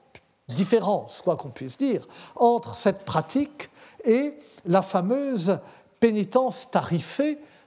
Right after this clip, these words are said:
des pénitentiels carolingiens, qui, elle, concerne tout le monde, hein, et, euh, qui, euh, est vraiment une évolution.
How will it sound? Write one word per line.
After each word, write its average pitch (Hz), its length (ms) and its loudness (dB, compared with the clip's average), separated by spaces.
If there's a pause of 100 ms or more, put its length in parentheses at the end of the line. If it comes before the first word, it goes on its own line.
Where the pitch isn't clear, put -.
des 208 160 4
pénitentiels 185 760 0
carolingiens, 151 760 -2 (480)
qui, 233 220 2
elle, 269 180 0
concerne 190 520 0
tout - 140 0
le 180 100 0
monde, 147 420 -4 (100)
hein, 127 160 -10 (240)
et, 262 420 2
euh, 160 220 2 (200)
qui, 247 360 2
euh, 139 340 0 (1900)
est 190 100 2
vraiment 208 340 0
une 170 120 -2
évolution. 139 640 -2